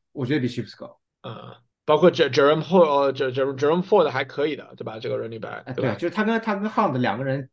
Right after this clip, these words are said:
Speaker 1: 轮流用一用，是，是，是，怎么说呢？是 serviceable 的。
Speaker 2: 对，Hunt 其实还在啊，还，还，
Speaker 1: 对。
Speaker 2: 还能，还能犯啊，对吧？
Speaker 1: 嗯。
Speaker 2: 就还不，还不，还不老嘛，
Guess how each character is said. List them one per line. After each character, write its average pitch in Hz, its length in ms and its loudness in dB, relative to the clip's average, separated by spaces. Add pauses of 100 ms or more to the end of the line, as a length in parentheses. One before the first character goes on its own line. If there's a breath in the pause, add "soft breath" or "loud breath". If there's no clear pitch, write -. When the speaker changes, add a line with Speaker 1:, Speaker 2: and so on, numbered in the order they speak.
Speaker 1:
轮 135 260 -4
流 170 120 0
用 180 200 0
一 123 40 0
用， 117 140 -4
是， 120 100 -16 (160)
是， 127 320 -8
是， 127 400 -10 (160)
怎 113 120 -6
么 107 80 -6
说 143 120 -4
呢？ 131 140 -2
是 127 160 -4
serviceable 160 720 0
的。 - 60 -20 (180)
Speaker 2:
对， - 120 -10
Hunt 320 380 4
其 185 100 2
实 185 80 2
还 - 180 -2
在 180 240 4
啊， - 360 -6
还， 147 260 4
还， 156 200 0
Speaker 1:
对。 185 140 0
Speaker 2:
还 - 20 4
能， 202 60 -4
还 139 160 -4
能 190 160 2
犯 190 200 0
啊， - 200 -12 (180)
对 113 80 -4
吧？ 113 240 -6
Speaker 1:
嗯。 - 0 - (220)
Speaker 2:
就 127 80 -10
还 120 160 -6
不， 180 100 -2
还 180 220 -2
不， 156 100 -12
还 175 140 -2
不 233 120 4
老 117 180 2
嘛， - 180 -16